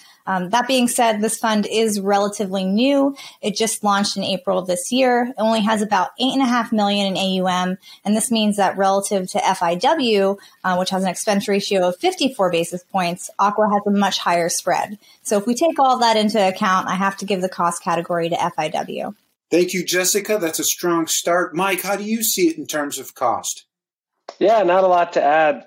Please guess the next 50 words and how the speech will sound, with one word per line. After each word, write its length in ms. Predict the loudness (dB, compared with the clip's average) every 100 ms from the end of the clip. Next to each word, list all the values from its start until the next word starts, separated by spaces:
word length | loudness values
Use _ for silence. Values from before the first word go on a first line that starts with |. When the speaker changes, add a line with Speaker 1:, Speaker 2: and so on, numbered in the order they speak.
| _
Speaker 3:
with 220 | -8 -8 -2
what 240 | -2 -2
Jess 300 | 0 0 -2
pointed 280 | -2 -2 2
out 280 | 2 0 0
there. 200 | 2 2
I 140 | 0
think, 400 | -2 -4 -4 -2
uh, 240 | 0 2 0
if 420 | -6 _ _ _
you 80 | 2
look, 220 | 2 2
think 160 | 0 2
about 140 | 2
it 20 | 2
from 100 | 0
a 60 |
total 260 | 0 0 2
cost 380 | 2 2 0 -6
perspective, 680 | -10 -2 -2 0 -2 -4 -2
F 220 | 0 2
I 160 | 2 2
W 320 | 2 0 -2
and 100 | -4
P 120 | -2
H 200 | -2 -2 0
O, 340 | 2 0 -4 _ _ _
um, 420 | -2 0 0 -2 -4
are 120 | 0
gonna 180 | 2 2
come 220 | 0 2
in 40 |
a 60 | 2
little 160 | 2
cheaper 300 | -2 -6 -6
because 340 | -6 -4 -4 -4
of 80 | -6
the 80 |
spread. 460 | -12 -2 2 2 0
They 80 | -4
both 340 | 0 0 0
have 220 | 0 2
over 180 | 2 0
a 60 | -2
billion 260 | 0 0
dollars 360 | 2 2 2 0
in 60 | -4
A 120 | -4
U 100 | -2
M. 260 | 0 0 -4